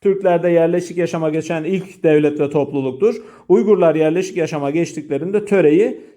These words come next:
yazılı hale getirmişlerdir. Dolayısıyla töre artık Uygurlar döneminde yerleşik kültürü de barındıran bir,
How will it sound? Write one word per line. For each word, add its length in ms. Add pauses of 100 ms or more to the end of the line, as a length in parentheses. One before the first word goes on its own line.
yazılı 360
hale 540 (200)
getirmişlerdir. 1040 (240)
Dolayısıyla 520
töre 260
artık 400
Uygurlar 500
döneminde 320
yerleşik 520
kültürü 380
de 120
barındıran 520
bir, 300